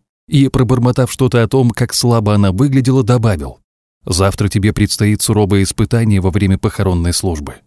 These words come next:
Да поможет тебе Господь, дорогая сестра, пережить это. Да поможет тебе Господь».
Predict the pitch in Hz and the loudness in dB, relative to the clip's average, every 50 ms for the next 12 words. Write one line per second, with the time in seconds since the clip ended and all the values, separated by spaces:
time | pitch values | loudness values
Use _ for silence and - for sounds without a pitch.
0 | _ _ _ _ _ _ - 120 104 123 123 - 131 127 139 143 123 135 127 - | _ _ _ _ _ _ -6 0 0 2 2 2 0 2 2 0 0 0 -2 0
1 | 143 123 113 135 117 123 131 - - - 135 135 113 101 101 110 107 104 104 113 | -2 0 0 0 0 0 -2 -2 -2 -2 -2 0 0 0 0 0 0 0 0 0
2 | 110 107 - - 110 - - - 110 113 107 - 117 107 113 107 92 107 101 - | 0 0 0 0 -2 -2 -2 -2 -2 -2 0 0 0 0 0 2 2 0 -2 -2
3 | 107 90 - - - - - _ _ _ _ _ - 110 107 123 - - 110 107 | -4 -6 -6 -8 -12 -14 -16 _ _ _ _ _ -4 2 2 2 2 2 0 2
4 | 110 110 101 101 104 - - 110 87 104 98 85 92 80 - - - - - - | 2 0 0 -2 -4 -4 -4 -4 -2 -2 -2 -2 -2 -4 -4 -6 -6 -8 -8 -8
5 | - - | -14 -16